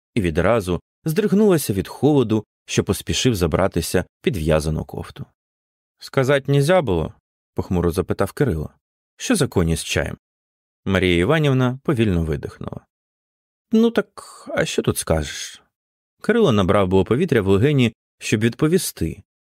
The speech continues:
але так нічого й не сказав. Бабуся мала рацію.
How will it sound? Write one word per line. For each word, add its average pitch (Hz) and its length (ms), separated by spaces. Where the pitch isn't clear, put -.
але 190 180
так - 220
нічого 82 380
й 76 40
не 73 120
сказав. - 640
Бабуся 143 600
мала 147 320
рацію. - 500